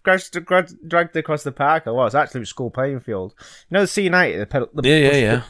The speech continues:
Speaker 1: pedal and pop,
Speaker 2: Yeah, I
Speaker 1: um,
Speaker 2: remember one of them.
Speaker 1: and you have to, like, you know, but once you're going, you're going.
Speaker 2: Mm.
Speaker 1: And I fell off it, but still had the thing down. I didn't know what I was doing, so I,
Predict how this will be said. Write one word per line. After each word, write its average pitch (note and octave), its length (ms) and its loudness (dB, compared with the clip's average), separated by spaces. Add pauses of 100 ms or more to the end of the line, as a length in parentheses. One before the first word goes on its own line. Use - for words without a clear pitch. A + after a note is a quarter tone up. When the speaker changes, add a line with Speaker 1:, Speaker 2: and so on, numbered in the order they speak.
(180)
Speaker 1:
pedal D3+ 200 2
and C3 120 -4
pop, C3 260 -4 (280)
Speaker 2:
Yeah, A#2+ 260 4
I C#3+ 40 4
Speaker 1:
um, C#3 80 0
Speaker 2:
remember F2 240 -2
one F2 120 0
of E2 80 -4
them. E2+ 140 -6
Speaker 1:
and C3+ 80 -2
you C#3+ 80 2
have D3 140 2
to, C#3 220 -2 (120)
like, B2 280 0 (280)
you C#3 120 -8
know, A#2 220 -2
but D#3 120 0
once E3+ 220 2
you're D3+ 60 -8
going, D#3+ 220 4
you're A#2+ 100 -4
going. C#3 380 2 (240)
Speaker 2:
Mm. F#2+ 200 -6 (280)
Speaker 1:
And C3 320 0 (260)
I - 60 -2
fell F3+ 280 4
off G3 200 2
it, B2 160 2
but - 160 -10
still D3+ 180 0
had C#3 140 0
the B2 260 -2
thing C3+ 340 -4
down. C3 320 2
I C3+ 100 2
didn't C3 260 -6
know A2 100 -2
what A2+ 120 0
I G#2+ 40 -2
was G#2+ 80 -6
doing, A2+ 240 -4
so C3+ 180 0
I, C3 160 2